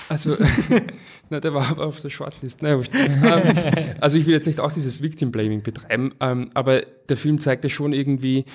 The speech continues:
du hast diesen Billy McFarland, der möchte halt irgendwie, wie Sie schon gesagt haben, so irgendwie bei den Reichen dabei sein oder so. Und dann hast du diese, diese Kids, die natürlich eh alle sau viel Geld haben, sonst könnten sie sich das nicht leisten.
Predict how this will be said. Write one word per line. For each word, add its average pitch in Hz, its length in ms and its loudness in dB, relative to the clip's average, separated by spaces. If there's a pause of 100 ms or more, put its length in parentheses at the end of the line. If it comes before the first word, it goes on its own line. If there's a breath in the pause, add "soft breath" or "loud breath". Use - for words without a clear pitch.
(140)
du 135 100 -2
hast 131 160 2
diesen 131 180 0
Billy 123 160 -2
McFarland, 131 800 -2
der 127 100 4
möchte 127 300 2
halt 131 80 -6
irgendwie, 127 500 -2
wie - 80 -10
Sie 127 160 -4
schon 123 80 -2
gesagt 127 220 -2
haben, 127 80 -8
so 139 100 -6
irgendwie 131 140 -2
bei 123 100 -4
den 120 140 0
Reichen 117 340 -2
dabei 120 300 -2
sein 139 180 0
oder 139 140 0
so. 151 220 0
Und 151 40 -16 (220 loud breath)
dann 139 180 2
hast 147 140 0
du 139 40 -4
diese, 120 440 0
diese 113 540 -4 (500)
Kids, 160 400 2
die 135 180 0
natürlich 123 320 -4
eh 139 240 0 (120)
alle 131 260 -4
sau 127 180 0
viel 127 140 -8
Geld 120 180 -8
haben, 131 160 -6
sonst 127 220 -10
könnten 127 240 -8
sie 120 100 -6
sich 120 140 -6
das - 160 -10
nicht 120 140 -10
leisten. 123 360 -2